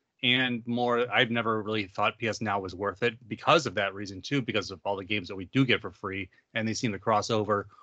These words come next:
or we've bought them. Um, but like Xbox is a brand new world for you. So that's, that's good. I think that that's the one thing that Xbox always will have up on them is that they're always gonna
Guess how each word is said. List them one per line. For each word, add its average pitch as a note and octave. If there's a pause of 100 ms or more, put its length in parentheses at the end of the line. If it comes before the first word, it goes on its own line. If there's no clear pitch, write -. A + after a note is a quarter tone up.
(120)
or C3+
we've G#2+
bought G#2
them. G2+ (420)
Um, G#2 (180)
but B2 (240)
like B2
Xbox A2+
is -
a G2+
brand F#2+
new F#2
world G2+
for G2+
you. F#2
So -
that's, A#2+
that's D#3+
good. B2+
I B2
think C#3+
that B2+ (340)
that's D3
the D3
one C3+
thing C3
that A#2+
Xbox A#2
always A2+
will G#2
have G#2
up F#2+ (300)
on A2+
them G#3 (500)
is A#2+
that A#2
they're A#2+
always A#2
gonna A2